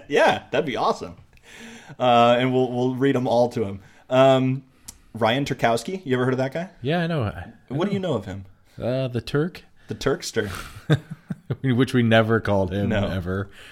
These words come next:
Speaker 1: Tark?
Speaker 2: It was just, it was just Turkowski.
Speaker 1: It's Tark. Tark the shark.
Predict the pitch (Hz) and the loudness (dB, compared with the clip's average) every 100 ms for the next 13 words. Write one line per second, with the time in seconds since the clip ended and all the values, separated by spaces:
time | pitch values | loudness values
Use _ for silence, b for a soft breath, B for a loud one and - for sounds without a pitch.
0 | - 131 135 156 - - 139 160 160 143 | 2 4 4 2 -2 2 2 2 0 2
1 | 127 98 - 90 80 - 156 101 - - | 4 2 0 -8 -10 -4 -2 -2 -4 -10
2 | - 135 - - - 147 110 - | -8 -8 -10 -14 -6 -6 -6 -10